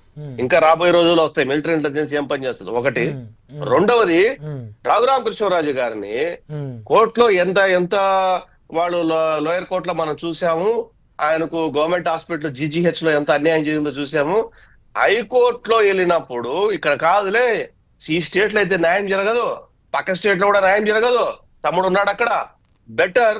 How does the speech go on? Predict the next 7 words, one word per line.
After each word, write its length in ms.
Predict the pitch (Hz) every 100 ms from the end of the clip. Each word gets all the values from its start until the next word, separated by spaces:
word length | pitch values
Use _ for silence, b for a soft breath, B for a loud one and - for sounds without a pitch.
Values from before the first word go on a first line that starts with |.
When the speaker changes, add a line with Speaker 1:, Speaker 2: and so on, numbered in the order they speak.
| 208 _ _ _ _ - 175
Speaker 2:
send 180 | 240 269
him 120 | 240
to 80 | 240
military 460 | 247 - 254 233
hospital 300 | 226 226 240
సికింద్రాబాద్. 560 | 196 202 226 220 190 143 _ _ _ _ _ _ _ _ _ _ -
Speaker 1:
రైట్. 220 | 156 127